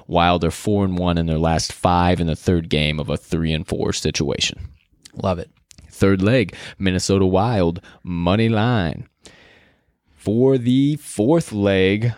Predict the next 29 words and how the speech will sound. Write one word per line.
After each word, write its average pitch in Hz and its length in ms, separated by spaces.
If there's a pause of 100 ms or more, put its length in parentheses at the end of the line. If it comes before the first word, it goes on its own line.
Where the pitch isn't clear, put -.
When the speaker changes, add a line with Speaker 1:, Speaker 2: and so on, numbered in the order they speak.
(120)
Speaker 1:
partner, 120 680
lay 123 260
it 131 80
on 123 220
'em. 104 140 (100)
What 95 440
we 110 140
got? 95 300 (520)
Speaker 2:
All 104 120
right, 95 180
we 110 100
are 101 80
headed 98 380
back 113 280
to 131 120
the 110 180
N 104 140
B 95 160
A 98 160
here, 117 440
a 151 60
little, 104 360
uh, 101 340
nine 123 560
P 107 220
M 98 200
Central 101 360
Standard 101 500
Time. 98 500